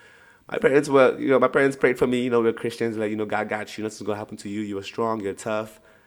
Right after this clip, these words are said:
You know, I was motivated. I, I think I got the, the mo-, the most support from my coaches, my friends. They were like, "Cam, you got this."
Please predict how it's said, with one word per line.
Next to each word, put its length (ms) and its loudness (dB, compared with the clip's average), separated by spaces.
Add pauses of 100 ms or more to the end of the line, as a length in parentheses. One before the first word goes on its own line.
(260)
You 80 0
know, 220 2 (260)
I 140 -2
was 140 2
motivated. 600 -4
I, 240 -8
I 60 -8
think 180 -4
I 80 -2
got 320 -4
the, 120 -6
the 160 -10
mo-, 200 -12
the 80 -12
most 220 -10
support 280 -8
from 100 -14
my 100 -10
coaches, 580 -4
my 140 -10
friends. 520 -8
They 120 -6
were 100 0
like, 160 -10
"Cam, 300 -10
you 80 -14
got 260 -12
this." 280 -16